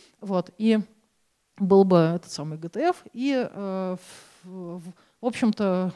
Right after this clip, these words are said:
достаточная концентрация вот этих глобулярных белков. И тогда актиновые нити образуются сами. Вот, из, э, ну, э, собираются как, как, как, как магнитные шарики. И, и их можно и разобрать потом тоже. И вот эти вот твари прекрасные, э, бактерии, я на их стороне.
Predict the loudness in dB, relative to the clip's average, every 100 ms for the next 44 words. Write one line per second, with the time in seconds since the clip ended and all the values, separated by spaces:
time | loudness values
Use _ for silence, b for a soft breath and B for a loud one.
0 | B -8 -6 -4 -4 4 4 4 0 2
1 | 0 0 -2 -4 -2 -2 -2 -4 -4 -6
2 | -8 -6 -2 -2 -2 -6 -8 -8 -12 -12
3 | -10 -8 -8 -10 -8 -6 -4 -2 -4 -4
4 | -6 -6 -6 -6 -8 -8 -8 -10 B B
5 | B B -8 -8 -8 -10 -6 -6 -8 -10
6 | -10 -8 -10 B B -2 -2 -6 -16 -18
7 | -12 -8 -6 -2 2 4 2 -2 -4 -2
8 | 0 -2 -2 -2 0 2 2 0 -4 -4
9 | -6 -12 -20 B B B -2 10 12 12
10 | B B B -4 -2 6 8 10 8 6
11 | 4 4 4 4 0 -2 -2 -2 0 -2
12 | -4 -6 -4 -4 -4 -8 -6 -2 0 0
13 | -4 -6 -6 -2 0 0 -2 B B B
14 | -6 -4 -4 -6 -6 -4 -2 -2 -2 -4
15 | -10 -6 -4